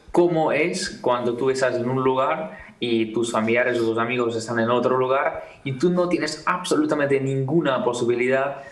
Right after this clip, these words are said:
uh, ninguna manera de ayudarles, de conocer algo de ellos. Y entiendo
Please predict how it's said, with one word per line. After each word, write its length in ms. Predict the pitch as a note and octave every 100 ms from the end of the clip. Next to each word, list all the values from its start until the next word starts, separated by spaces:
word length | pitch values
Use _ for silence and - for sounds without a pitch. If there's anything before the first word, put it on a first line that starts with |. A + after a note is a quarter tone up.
| -
uh, 260 | A2+ A2 G#2
ninguna 680 | A2 A2+ A#2+ B2+ A#2 A2 G#2
manera 680 | A2+ C3 B2+ B2 C3+ - -
de 140 | A2
ayudarles, 1000 | G#2 G2+ A2+ B2+ A#2+ A#2 A#2 A#2+ - A#2+
de 480 | A2+ A2 G#2 G#2 G#2+
conocer 400 | G#2+ B2 A2+ B2+
algo 260 | A#2+ A#2+ A#2+
de 280 | A#2+ A#2 A#2
ellos. 220 | B2 B2 - - -
Y 100 | B2+
entiendo 680 | A#2 A#2 C#3 C3+ C3 B2 B2